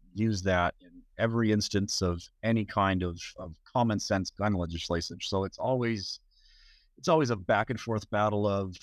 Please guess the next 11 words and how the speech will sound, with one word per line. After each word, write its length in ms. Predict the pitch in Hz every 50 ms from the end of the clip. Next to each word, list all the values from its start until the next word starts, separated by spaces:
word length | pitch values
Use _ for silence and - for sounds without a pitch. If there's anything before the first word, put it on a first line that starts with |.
| - - -
you 140 | 120 110 104
know, 300 | 98 92 90 90 90 87 _ _
"They're 200 | - - 104 101
coming 260 | - - 139 131 131
to 80 | 117 107
take 260 | - - 117 101 -
our 140 | 98 95 90
guns." 560 | 85 87 82 76 - - - - - - - -
And 420 | 101 101 98 98 95 98 95 92 90 - _ _ _ _ _ _ _ _ _ _ _ _ _ _ -
I, 140 | - 101 107 - -
I, 120 | 110 -